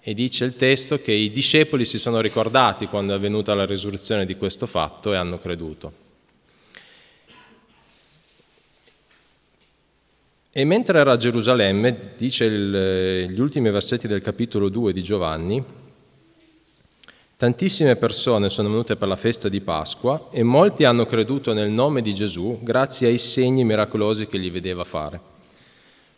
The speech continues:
Però dice che Gesù non si fidava di loro, anche se aveva già dei fans, non si fidava e lui non aveva bisogno della testimonianza di nessuno, perché lui conosceva quello che era nei cuori.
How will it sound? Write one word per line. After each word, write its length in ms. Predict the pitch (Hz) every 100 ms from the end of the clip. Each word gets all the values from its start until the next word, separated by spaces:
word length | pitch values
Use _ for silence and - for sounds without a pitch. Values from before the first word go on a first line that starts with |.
| _
Però 200 | 135 156
dice 240 | 185 165 143
che 80 |
Gesù 240 | 123 120 151
non 160 | 131
si 140 | 113 113
fidava 440 | 117 95 85 82
di 100 | 85
loro, 500 | 87 82 80 87 - -
anche 280 | 120 131
se 120 | 131 107
aveva 600 | 107 110 104 95 - -
già 240 | 104 104
dei 160 | 101 95
fans, 600 | - 90 85 113 - - - _ - - _ _
non 200 | 110 131
si 160 | -
fidava 640 | 135 135 101 80 82 110 120 - - - - - - _ _ _ _ _
e 120 | 120
lui 140 | 147 196
non 140 | 147
aveva 280 | 131 143 123
bisogno 320 | 113 123 117
della 180 | 104 104
testimonianza 680 | - - 110 107 110 107
di 120 | 104 101
nessuno, 500 | 98 - 95 87 87
perché 220 | 98 110
lui 120 | 123
conosceva 520 | 113 107 110 101 101
quello 280 | 101 95 95
che 80 | 98
era 100 | 95
nei 180 | 92 90
cuori. 400 | - 82 80 80